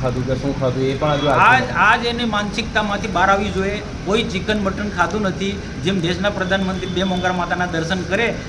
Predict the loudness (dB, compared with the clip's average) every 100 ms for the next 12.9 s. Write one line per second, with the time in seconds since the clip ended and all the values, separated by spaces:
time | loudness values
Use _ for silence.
0 | -2 -2 0 -2 -4 -4 -2 0 0 -2
1 | -2 -2 -2 -6 -4 -4 -2 -2 0 0
2 | 0 2 2 4 2 2 -4 -8 -8 -8
3 | -6 -2 0 2 2 2 0 0 0 -2
4 | 0 0 0 0 0 -2 -2 -4 -4 -4
5 | -4 -2 -2 2 0 0 0 0 0 0
6 | 0 0 0 0 0 0 0 -2 -4 -4
7 | -2 -4 -2 -2 -2 -6 -8 -8 -8 -6
8 | -2 0 0 0 0 0 0 0 0 0
9 | 0 2 2 2 -2 2 2 2 0 -2
10 | -4 -6 -8 -10 -10 -10 -10 -8 -6 -8
11 | -4 0 0 2 0 2 2 2 -2 0
12 | 0 -2 -2 0 2 2 0 -2 -8